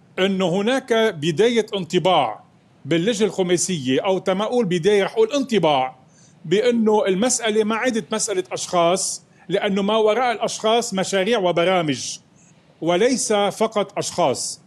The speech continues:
يعني عنا مشروع، آه، بتدعمه المعارضة، وعنا مشروع بتدعمه، آه، قوى المحور الما يسمى بالممانعة،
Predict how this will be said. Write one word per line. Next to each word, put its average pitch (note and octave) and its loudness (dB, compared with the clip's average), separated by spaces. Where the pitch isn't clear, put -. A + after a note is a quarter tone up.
يعني F#3+ 0
عنا F#3+ 0
مشروع، F3 2
آه، D3+ 4
بتدعمه F3+ 0
المعارضة، F3 2
وعنا A3+ 0
مشروع A3 2
بتدعمه، G3+ 0
آه، E3 2
قوى G#3 4
المحور F#3+ 0
الما E3+ 0
يسمى F3+ 0
بالممانعة، F#3 0